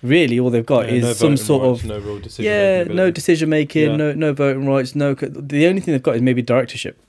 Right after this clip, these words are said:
Speaker 1: And,
Speaker 2: But yeah,
Speaker 1: and that's,
Speaker 2: the,
Speaker 1: that's
Speaker 2: but the
Speaker 1: it.
Speaker 2: reason I ask that question is because I think, again, but from sort of, Re-, Rec Tools for, for us is a great platform to be able to speak to sort of service providers like you guys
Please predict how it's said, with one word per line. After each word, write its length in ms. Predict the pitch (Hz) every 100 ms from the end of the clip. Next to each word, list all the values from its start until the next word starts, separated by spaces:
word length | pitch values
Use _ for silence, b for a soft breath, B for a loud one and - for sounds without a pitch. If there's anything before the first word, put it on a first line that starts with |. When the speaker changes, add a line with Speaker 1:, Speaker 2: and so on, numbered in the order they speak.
| B B -
Speaker 1:
And, 120 | 156
Speaker 2:
But 40 |
yeah, 100 | 165
Speaker 1:
and 100 | 165
that's, 100 | 156
Speaker 2:
the, 100 | 165 160
Speaker 1:
that's 180 | - 156
Speaker 2:
but 60 |
the 20 |
Speaker 1:
it. 80 | -
Speaker 2:
reason 180 | 247 208
I 100 | 190
ask 120 | 190
that 140 | 127 -
question 280 | 151 -
is 80 | 101
because 280 | 117 113 117
I 40 |
think, 360 | 123 175 - -
again, 520 | 131 131 143 117 - 123
but 260 | 139 -
from 300 | - 151 139 113
sort 240 | - 139
of, 320 | 120 101 - _ _ _ _ _ _ _ _ _ _ -
Re-, 160 | 175 170
Rec 220 | 214 -
Tools 220 | 202 180
for, 280 | 147 139 113
for 160 | 147 160
us 140 | 156
is 100 | 113
a 60 | 107
great 400 | 123 135 123 -
platform 500 | 135 - 113 107 101
to 100 | 104
be 140 | 113
able 200 | 110 101
to 120 | 110
speak 400 | - - 117 -
to 520 | - 120 110 104 104 -
sort 180 | -
of 20 | -
service 300 | 170 147 127
providers 480 | 101 104 101 107
like 240 | 117 107 101
you 140 | 131
guys 420 | - - - -